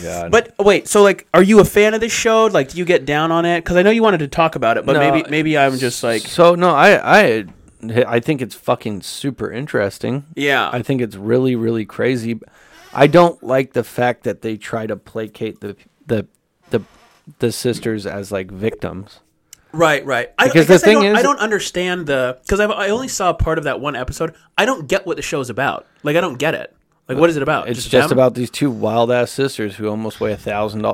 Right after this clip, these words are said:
Speaker 1: like, between the two of them, they're a thousand pounds
Speaker 2: And then what
Speaker 1: combined. But they're, they're entertaining as shit. They're fucking nuts.
Speaker 2: Oh.
Speaker 1: And they talk shit on each other. One of 'em just had a fucking baby, so that means somebody fucked her. It's disgusting.
Speaker 2: Well,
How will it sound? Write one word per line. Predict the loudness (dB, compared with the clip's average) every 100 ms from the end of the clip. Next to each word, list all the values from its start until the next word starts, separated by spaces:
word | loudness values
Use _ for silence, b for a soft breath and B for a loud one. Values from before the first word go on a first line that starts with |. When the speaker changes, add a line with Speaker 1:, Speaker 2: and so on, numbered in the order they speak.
| -6 -10
Speaker 1:
like, | -8 -8 -10 -20 _ -20 -20 _ _ _ -10
between | -8 -4 -2
the | -2
two | 0 0
of | 0 -2
them, | -6 -4 -6
they're | -4 -4
a | -6
thousand | -6 -6 -6 -10
pounds | -14 -16 -20 -20 _ _ _ _ _ _ _
Speaker 2:
And | -2
then | 2
what | 2
Speaker 1:
combined. | 2 -2 -12 _ _ _ _ _
But | 4
they're, | 6 6
they're | 4 0 4 6
entertaining | 6 2 2 0 0 -2
as | -6
shit. | -10 -2 -2 0
They're | -2
fucking | 4 4 2 -4 -2
nuts. | -4 -4 -14 -20 _ _ -4
Speaker 2:
Oh. | 0 0 0 2 2 4 2 4
Speaker 1:
And | 4
they | 4
talk | 4 0 0
shit | -6 0 2
on | 4 0
each | -2 -2
other. | 0 0
One | 0 0
of |
'em | 0 -2
just | -2
had | 0
a | -2
fucking | 0 -2 0 -4 -6
baby, | -8 -6 -6
so | -4 -2
that | -2 -4
means | -6 -6
somebody | -6 -6 -8
fucked | -14 -14 -10 -12 -8
her. | -6 -4
It's | -6 -12
disgusting. | -14 -14 -14 _ -10 -8 -8 -12 -6
Speaker 2:
Well, | -6